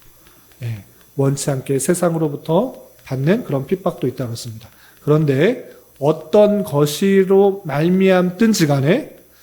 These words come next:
하나님께서 택하신 그 백성은 반드시 하나님께서 붙들어 주시는 줄 알아. 어렵고 힘든 일, 감당하기 힘든 일들이 닥쳐왔을 때 너무 무너지고 낭망하고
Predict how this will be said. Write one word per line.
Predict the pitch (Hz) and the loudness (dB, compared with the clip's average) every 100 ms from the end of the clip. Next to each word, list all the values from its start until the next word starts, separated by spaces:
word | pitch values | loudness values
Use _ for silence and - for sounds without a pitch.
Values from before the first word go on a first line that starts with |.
| - _ | -20 _
하나님께서 | - 214 208 208 202 214 196 190 190 | -2 2 2 2 -2 -2 0 0 -2
택하신 | 226 - 202 208 185 | -8 -2 -2 -2 -2
그 | 202 214 | 0 0
백성은 | 139 117 143 123 214 127 - - _ _ | -2 -6 -6 -2 -2 -2 -6 -20 _ _
반드시 | - 147 180 220 - 147 269 - - | -4 0 2 0 2 2 2 -4 -18
하나님께서 | - 208 202 196 196 185 - | -8 -2 0 0 0 -2 -2
붙들어 | 180 180 202 196 | -6 -2 2 4
주시는 | 175 175 180 165 | 2 0 0 0
줄 | 175 | 0
알아. | 123 131 160 120 - - - - - - | 0 0 -2 -4 -14 -20 -20 -20 -20 -6
어렵고 | 143 151 190 185 185 | 0 2 2 2 0
힘든 | 180 196 190 170 | 0 0 0 2
일, | 165 117 - | 2 0 -6
감당하기 | - 156 170 175 170 165 175 170 - - - _ - | -8 -4 0 0 0 0 0 0 -6 -18 -20 _ -8
힘든 | 208 208 190 190 170 | -4 4 4 4 2
일들이 | 165 170 180 | 2 4 2
닥쳐왔을 | 135 - 165 147 147 170 156 | -2 -4 -2 0 -2 -4 -2
때 | 139 208 294 - - _ _ _ | 0 0 0 -10 -20 _ _ _
너무 | 139 135 143 110 - - _ _ 147 | -4 0 0 -2 -10 -20 _ _ 2
무너지고 | 165 180 180 156 127 - 143 | 4 4 2 -4 -6 -8 -6
낭망하고 | 143 160 165 156 139 117 | -2 0 2 0 0 -6